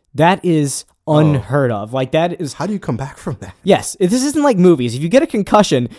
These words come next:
Speaker 1: you're not coming back the same person most of the time.
Speaker 2: Yeah.
Speaker 1: C T Es are a real thing, and they're gonna be,
Speaker 2: <laughs>
Speaker 1: they're gonna be coming back into circulation soon
Speaker 2: Mm-hmm.
Speaker 1: enough
Speaker 2: Mm-hmm. Yeah.
Speaker 1: in terms of the media. But anyway, continuing with Suge Knight, this guy has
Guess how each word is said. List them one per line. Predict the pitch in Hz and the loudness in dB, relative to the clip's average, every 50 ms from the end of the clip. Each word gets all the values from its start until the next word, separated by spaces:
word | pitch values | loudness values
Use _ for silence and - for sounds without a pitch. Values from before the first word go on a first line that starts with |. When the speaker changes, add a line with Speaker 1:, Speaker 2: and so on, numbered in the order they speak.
| - | -4
Speaker 1:
you're | - 165 196 | 0 2 4
not | 269 311 285 | 4 4 2
coming | - 254 220 190 | 2 2 2 4
back | 185 202 196 190 | 6 4 4 4
the | - 160 | 0 -2
same | - 185 170 156 143 | -2 0 0 0 0
person | - 156 160 151 - 151 127 117 | 2 2 2 2 0 -2 -2 -2
most | 113 117 117 - - | -2 -4 -4 -8 -10
of | 117 | -12
the | 113 | -10
time. | - - 135 117 104 98 98 101 - | -6 -6 -4 -4 -4 -6 -8 -10 -8
Speaker 2:
Yeah. | 113 123 110 104 | -8 -8 -10 -10
Speaker 1:
C | - - 190 214 | -6 -6 -4 -4
T | 214 226 214 226 226 233 | -4 -2 -2 0 0 2
Es | 202 196 | 2 2
are | 202 190 | 2 2
a | 170 | 2
real | 156 170 196 214 202 | 4 4 4 2 2
thing, | - 214 202 190 185 175 170 | 0 0 0 2 2 0 0
and | 156 151 147 147 139 | 0 0 0 0 0
they're | 147 151 139 | 0 -2 0
gonna | 143 165 165 165 | 0 0 0 0
be, | 151 - 165 160 156 151 156 - _ _ | -2 0 0 0 0 -2 -4 -6 _ _
Speaker 2:
<laughs> | _ _ _ | _ _ _
Speaker 1:
they're | 175 180 | -2 2
gonna | 185 226 226 226 | 4 4 4 4
be | 208 214 | 2 0
coming | - 208 208 196 180 | 0 0 0 0 2
back | 165 175 170 170 - | 4 4 4 4 4
into | 170 156 139 | 0 0 0
circulation | - 165 151 139 - 156 135 131 127 120 - 139 127 | 0 -2 -2 0 0 0 0 0 0 -2 -4 -4 -2
soon | 135 160 143 | -2 -2 0
Speaker 2:
Mm-hmm. | 131 120 | 0 -2
Speaker 1:
enough | 117 117 117 107 98 104 - - - | -2 -2 -4 -6 -8 -10 -14 -12 -6
Speaker 2:
Mm-hmm. | 135 156 160 170 170 196 226 - 156 | -4 -2 -2 -2 -2 -4 -6 -8 -8
Yeah. | 113 117 110 - - _ _ | -6 -6 -6 -8 -12 _ _
Speaker 1:
in | - 156 147 | -2 0 0
terms | 135 - 165 156 147 135 - | 0 2 2 2 2 0 0
of | 147 120 123 | -2 0 0
the | 139 | 0
media. | 139 139 127 120 110 104 95 87 101 - _ _ _ _ _ _ _ _ _ | 0 0 0 -2 -4 -8 -10 -12 -14 -16 _ _ _ _ _ _ _ _ _
But | 180 170 165 156 - _ - | 4 4 4 4 2 _ 0
anyway, | 233 220 170 139 123 127 | 2 2 2 2 0 -2
continuing | - - 185 180 - - 214 269 277 262 214 185 170 165 165 156 - _ _ _ _ | -2 -4 -4 -4 -2 0 0 2 2 4 4 2 2 0 -2 -4 -8 _ _ _ _
with | - 156 - | -4 -4 -2
Suge | - - 175 160 143 | -2 -2 -2 -2 -2
Knight, | 160 143 151 127 139 156 - - _ _ _ _ _ _ _ - | -2 -2 -2 -2 -2 -6 -8 -12 _ _ _ _ _ _ _ -2
this | 151 240 311 - | 0 0 0 0
guy | - 196 196 190 185 175 170 151 - _ - - | 0 2 2 4 2 2 0 -2 -6 _ -18 -16
has | - 139 156 170 151 143 139 135 120 - - | -12 -6 -4 -4 -2 -2 -2 -4 -6 -8 -12